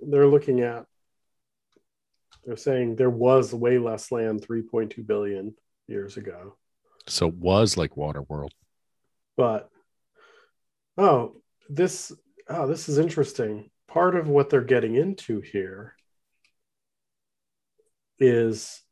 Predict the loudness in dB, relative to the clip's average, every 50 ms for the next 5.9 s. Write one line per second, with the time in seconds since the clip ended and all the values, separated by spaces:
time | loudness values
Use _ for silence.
0 | _ _ _ _ _ _ _ _ _ _ _ _ _ _ _ _ _ -20 -20 _
1 | _ _ _ _ _ _ _ _ _ 0 4 6 6 8 8 6 4 4 4 6
2 | 6 8 8 8 6 4 0 0 0 2 4 4 4 4 2 -2 -12 _ _ _
3 | _ _ -12 -12 -10 -8 -10 -10 -10 -10 -12 -12 -14 -16 -18 -20 -20 -20 -20 -20
4 | -20 -20 _ -20 -20 _ _ _ _ _ _ _ _ _ _ _ _ _ _ _
5 | _ _ _ _ _ _ -6 -4 -2 -2 -4 -4 -4 -6 -6 -6 -10 -14